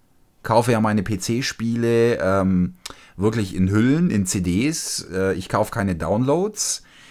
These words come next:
denn ich habe irgendwie was, was in der Hand. Das finde ich irgendwie ein bisschen angenehmer.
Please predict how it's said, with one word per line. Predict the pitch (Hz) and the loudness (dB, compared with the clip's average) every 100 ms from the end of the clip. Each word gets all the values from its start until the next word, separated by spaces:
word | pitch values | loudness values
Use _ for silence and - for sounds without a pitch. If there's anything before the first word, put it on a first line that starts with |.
| - - - - | -20 -20 -20 -6
denn | 107 113 120 | -2 0 0
ich | - 131 | -2 -4
habe | 107 | -2
irgendwie | 123 131 117 | 0 0 2
was, | 110 - - - - | 0 2 0 -2 -6
was | 110 151 | -6 -2
in | 131 | 0
der | 120 95 | 0 0
Hand. | 123 85 - - | 0 -2 -6 -10
Das | - - - - - | -8 -8 -6 -8 -8
finde | 117 120 | -6 -4
ich | |
irgendwie | 104 110 104 | -4 -2 -2
ein | |
bisschen | 101 104 | -2 -4
angenehmer. | 90 95 135 95 76 73 78 | -2 0 0 0 -2 -6 -10